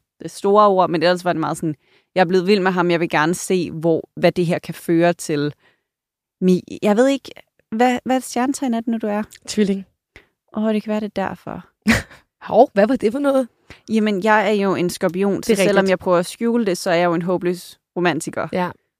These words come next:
Speaker 1: Så jeg er jo sådan, ja, selvfølgelig kan man blive forelsket på to dage. Man kan blive forelsket ved et enkelt blik. Det er jo, hvad jeg mener.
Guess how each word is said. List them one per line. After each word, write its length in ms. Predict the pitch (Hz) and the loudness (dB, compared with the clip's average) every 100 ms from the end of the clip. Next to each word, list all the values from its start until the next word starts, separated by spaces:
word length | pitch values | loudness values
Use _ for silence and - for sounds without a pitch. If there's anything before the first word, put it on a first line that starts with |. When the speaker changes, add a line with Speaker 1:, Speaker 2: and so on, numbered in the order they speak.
| _ | _
Speaker 1:
Så 140 | - 196 | -4 2
jeg 160 | 185 | 4
er 40 | 185 | 4
jo 120 | 214 | 2
sådan, 380 | - 196 175 160 | -2 0 0 2
ja, 180 | 180 | 0
selvfølgelig 560 | 180 165 - - 240 220 | 0 -10 -4 2 4 4
kan 100 | 208 | 0
man 140 | 170 | 0
blive 120 | 165 190 | -2 2
forelsket 440 | 185 165 160 180 | 4 4 0 -4
på 80 | 170 | -4
to 260 | - 190 | 0 0
dage. 200 | 151 156 | 2 2
Man 100 | 156 185 | 2 0
kan 80 | |
blive 120 | 185 180 | 0 0
forelsket 340 | 185 185 190 | -2 -2 -2
ved 100 | 190 | 0
et 80 | - | 0
enkelt 260 | 180 185 - | 0 -2 -2
blik. 500 | 247 233 - - - _ - - _ - | 4 4 2 -10 -14 _ -20 -20 _ 0
Det 80 | |
er 40 | 202 | 0
jo, 100 | 170 _ _ _ _ | 0 _ _ _ _
hvad 140 | 180 180 | 2 4
jeg 220 | 147 156 - | 4 2 -4
mener. 400 | 143 151 - | -6 -6 -4